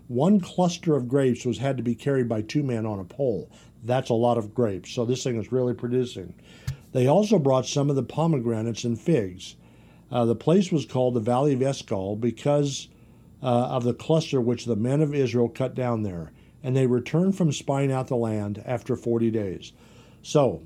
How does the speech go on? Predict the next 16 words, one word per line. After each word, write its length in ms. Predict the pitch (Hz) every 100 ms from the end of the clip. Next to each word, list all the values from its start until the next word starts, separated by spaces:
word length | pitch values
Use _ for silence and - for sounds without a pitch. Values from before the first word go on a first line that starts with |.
| -
these 380 | 123 123 120 104
spies 580 | - - - 135 151 127
go 200 | 131 131
into 200 | 147 151
the 120 | 147
land, 360 | 143 143 147
they 120 | 127 95
check 320 | - 117 127
all 240 | 139 147
the 60 | 147
land 300 | 143 139 135
out, 260 | 131 131
all 360 | 110 127 143 151
over 160 | 143 139
the 100 | 127
place. 600 | - 135 131 131 120